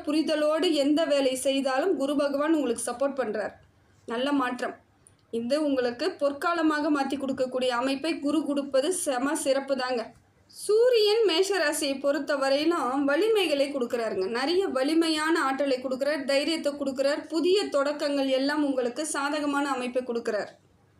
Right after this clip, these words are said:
நிறைய முன்னேற்றத்தை கொடுக்குறார். சூரியன் உங்களுக்கு சிறப்பான பலனா தாங்க கொடுக்குறார்.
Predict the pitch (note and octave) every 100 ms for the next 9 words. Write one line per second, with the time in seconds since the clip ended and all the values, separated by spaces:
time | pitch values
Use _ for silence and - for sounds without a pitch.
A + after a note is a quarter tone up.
0 | _ _ _ _ _ C4 C#4 E4 D#4 A#4
1 | - - _ - C4+ D4+ F4+ D4 D#4 C#4+
2 | D4 C#4 C4 A#3+ - - C#4+ D4+ D4+ D4+
3 | C4+ B3+ A#3+ D#4+ D#4+ C#4+ D4 D4 C#4+ C#4+
4 | B3+ B3+ B3 B3 C4 C4+ B3 A#3+ A3+ G#3+